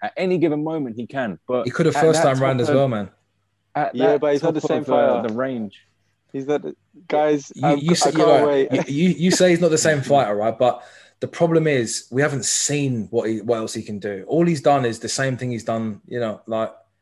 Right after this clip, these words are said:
Speaker 2: apart from, he, he hasn't gone any, any further than the first round. Well, apart from, um, what's his name?
Speaker 1: Lewis.
Speaker 2: Lewis, yeah.
Speaker 3: He's got cardio, mate. He's got cardio.
Speaker 1: I,
Speaker 3: Uh,
Speaker 1: I, I think he definitely will have cardio.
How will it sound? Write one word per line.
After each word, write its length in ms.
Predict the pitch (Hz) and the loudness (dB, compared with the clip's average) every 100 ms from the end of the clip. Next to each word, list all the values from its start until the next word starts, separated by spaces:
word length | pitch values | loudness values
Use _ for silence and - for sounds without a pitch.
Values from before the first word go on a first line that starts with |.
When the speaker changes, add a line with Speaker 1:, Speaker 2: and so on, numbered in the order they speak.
| - | -8
Speaker 2:
apart 360 | 127 156 156 | -2 2 0
from, 100 | - | 0
he, 480 | 131 151 139 160 160 156 | -4 -4 0 2 2 2
he 60 | 165 | 2
hasn't 240 | 190 170 | 2 2
gone 140 | 160 143 | 2 2
any, 140 | 135 131 131 135 135 | 0 0 0 -2 -4
any 100 | 127 | -4
further 220 | 135 123 | -2 -2
than 100 | 120 | -4
the 60 | 113 | -4
first 240 | 127 117 | -2 -2
round. 320 | 151 151 101 _ _ _ _ _ _ _ - | -4 -6 -8 _ _ _ _ _ _ _ -2
Well, 100 | 147 | 0
apart 280 | - 160 151 | 2 2 0
from, 360 | - 147 139 131 | 0 -2 -2 -4
um, 520 | 127 127 123 120 113 101 _ - - | -2 0 0 -2 -10 -12 _ -16 -12
what's 160 | 117 110 | -12 -12
his 140 | 110 | -10
name? 200 | 113 107 - | -10 -10 -10
Speaker 1:
Lewis. 540 | 90 82 82 82 - - | -8 -8 -12 -20 -20 -10
Speaker 2:
Lewis, 500 | 131 135 123 110 - | -2 0 0 -2 -4
yeah. 220 | 117 107 - _ _ _ _ _ _ _ _ | -4 -4 -8 _ _ _ _ _ _ _ _
Speaker 3:
He's 160 | 156 196 | -2 -2
got 180 | 285 254 | 0 -2
cardio, 440 | - 214 185 123 | 0 0 2 -2
mate. 180 | 123 123 | -4 -12
He's 140 | 139 131 | -10 -6
got 180 | 180 - | -4 -2
cardio. 500 | 127 120 113 117 120 _ _ _ _ _ _ - | -2 -2 -2 -4 -6 _ _ _ _ _ _ -8
Speaker 1:
I, 80 | 107 | -6
Speaker 3:
Uh, 460 | - 131 139 135 - | -2 2 2 2 0
Speaker 1:
I, 60 | 95 | -6
I 40 | |
think 220 | - 110 - | -6 -8 -8
he 100 | 87 | -6
definitely 360 | 98 95 92 | -6 -6 -6
will 160 | 90 90 | -4 -4
have 120 | 85 | -4
cardio. 560 | - 92 92 87 85 | -2 -2 -2 -6 -8